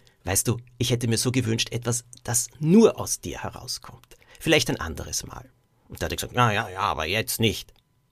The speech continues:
Lange Rede, kurzer Sinn. Erstens freut mich das Bild. Zweitens haben wir uns wieder vertragen. Drittens aber haben wir beide etwas festgestellt. Die graue Watte war verschwunden.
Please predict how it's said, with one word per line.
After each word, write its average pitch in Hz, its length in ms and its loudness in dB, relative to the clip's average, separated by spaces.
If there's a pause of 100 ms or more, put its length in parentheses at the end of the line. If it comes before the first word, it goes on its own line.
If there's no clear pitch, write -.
(560)
Lange 240 240 6
Rede, 233 180 4
kurzer 226 300 2
Sinn. 214 400 4 (320)
Erstens 208 520 2 (440)
freut - 380 2
mich - 140 -6
das - 160 -4
Bild. 233 300 -2 (580)
Zweitens 180 880 2 (540)
haben 135 240 2
wir 123 100 6
uns 110 140 -2
wieder 104 160 -2
vertragen. 85 540 -4 (680)
Drittens 202 540 4
aber 131 340 -4 (360)
haben 135 140 -4
wir 131 100 -2
beide 113 260 2
etwas 131 260 -2
festgestellt. 95 720 -4 (480)
Die 117 80 -2
graue 82 320 0
Watte - 300 -2
war - 100 -8
verschwunden. - 560 -8